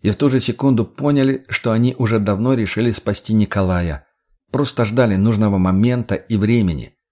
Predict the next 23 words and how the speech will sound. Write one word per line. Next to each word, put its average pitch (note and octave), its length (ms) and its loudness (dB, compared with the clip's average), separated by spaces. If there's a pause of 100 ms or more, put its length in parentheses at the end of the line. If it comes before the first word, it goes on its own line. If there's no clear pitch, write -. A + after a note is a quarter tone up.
(460)
На G#2 140 0
улице B2 340 0
похолодало. G2 920 -2 (500)
Каннибалов A#2 480 2
стало A#2 260 -4
намного A#2 540 0
меньше, A2+ 500 0 (360)
многие C3+ 320 2
из G#2+ 100 0
них B2+ 220 0
погибли, G#2+ 600 -2 (380)
а G#2 100 -2
значит, A2 460 -2
в - 40 -12
суровый A#2 360 2
мороз A#2 500 0 (140)
можно A2+ 320 2
ожидать A2 480 -2
более A2 300 0
сильное A2 360 0
сокращение G#2+ 680 0
их - 240 -8
популяции. G2 720 -4